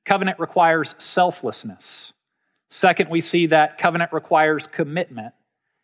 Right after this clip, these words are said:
And third, we're gonna see that covenant brings comfort. So first, let's spend a few minutes looking at the selflessness that covenant requires.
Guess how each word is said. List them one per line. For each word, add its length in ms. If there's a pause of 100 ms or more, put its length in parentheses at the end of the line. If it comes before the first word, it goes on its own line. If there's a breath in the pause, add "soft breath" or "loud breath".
(160)
And 180
third, 320
we're 120
gonna 160
see 320
that 220
covenant 480
brings 420
comfort. 680 (1160)
So 120
first, 440
let's 220
spend 300
a 60
few 180
minutes 380
looking 280
at 100
the 40
selflessness 920
that 140
covenant 380
requires. 800